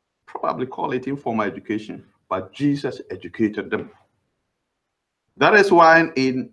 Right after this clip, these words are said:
Acts chapter four, verse thirteen, the people there were surprised to see the kind of knowledge that these apostles had. They were marveled.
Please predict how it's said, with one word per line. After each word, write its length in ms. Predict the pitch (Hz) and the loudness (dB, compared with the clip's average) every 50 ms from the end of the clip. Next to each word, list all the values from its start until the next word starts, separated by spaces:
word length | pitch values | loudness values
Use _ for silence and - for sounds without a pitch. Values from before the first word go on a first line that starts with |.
| _ _ | _ _
Acts 300 | 147 165 180 185 180 - - | 4 4 6 4 2 -2 -8
chapter 280 | - 151 - - 143 | -8 -8 -8 -10 -14
four, 600 | - - - - 180 135 110 110 120 160 - - _ _ _ _ _ _ _ _ _ _ _ _ _ _ _ _ _ _ _ _ _ _ _ _ | -16 -8 -2 0 2 2 4 2 2 0 -2 -8 _ _ _ _ _ _ _ _ _ _ _ _ _ _ _ _ _ _ _ _ _ _ _ _
verse 260 | 113 113 113 113 - | -6 -6 -6 -6 -8
thirteen, 600 | - - - 131 120 - - 139 98 85 87 - - _ _ _ _ _ _ _ _ _ _ _ _ _ _ _ _ _ _ | -6 -2 -2 -2 -2 -4 -8 -8 -8 -8 -10 -14 -18 _ _ _ _ _ _ _ _ _ _ _ _ _ _ _ _ _ _
the 140 | - - 120 | -6 -6 -4
people 560 | - - 240 254 247 - - 190 175 156 151 | 0 2 2 2 2 4 4 4 4 4 4
there 640 | 131 120 170 165 131 113 107 120 131 - - - _ _ _ _ _ _ _ _ _ _ _ _ _ _ _ _ _ _ _ _ _ _ _ _ _ | 2 2 4 4 6 6 6 4 2 0 -4 -12 _ _ _ _ _ _ _ _ _ _ _ _ _ _ _ _ _ _ _ _ _ _ _ _ _
were 120 | - 143 147 | -8 -8 -8
surprised 800 | - - 160 - - 220 247 320 320 156 123 - - _ _ _ _ _ _ _ _ _ _ _ _ _ _ _ _ | -8 -10 -14 -8 -4 -4 -2 -2 -4 -6 -10 -12 -18 _ _ _ _ _ _ _ _ _ _ _ _ _ _ _ _
to 100 | - 165 | -8 -8
see 360 | 165 - - - 220 220 226 | -8 -8 -6 -2 0 0 0
the 120 | 208 185 | 0 0
kind 520 | 190 - - - - - 190 196 202 196 185 | -2 -6 -10 -12 -2 2 2 4 4 2 2
of 200 | 160 156 - - | -2 -4 -4 -6
knowledge 640 | 156 151 160 220 233 165 107 - - - - - _ _ _ _ _ _ _ _ _ _ | -4 -2 0 0 0 -2 -4 -6 -10 -16 -20 -20 _ _ _ _ _ _ _ _ _ _
that 260 | 113 135 175 180 165 | -2 0 0 0 0
these 220 | 143 160 160 151 143 | -2 -4 -4 -2 -2
apostles 600 | 139 - - - 147 143 143 - - 139 135 - | -4 -4 -2 -4 -4 -4 -4 -8 -10 -10 -10 -10
had. 380 | - - 123 117 95 90 - - _ _ _ _ _ _ _ _ _ _ _ _ _ _ _ _ _ _ _ _ _ _ _ _ _ _ _ _ _ _ _ | -8 -6 -4 -4 -4 -4 -6 -12 _ _ _ _ _ _ _ _ _ _ _ _ _ _ _ _ _ _ _ _ _ _ _ _ _ _ _ _ _ _ _
They 60 | 135 | -6
were 180 | 156 185 196 196 | -6 -4 -2 0
marveled. 520 | 202 247 262 254 160 123 101 - - - | 2 2 2 2 -2 -4 -6 -6 -10 -16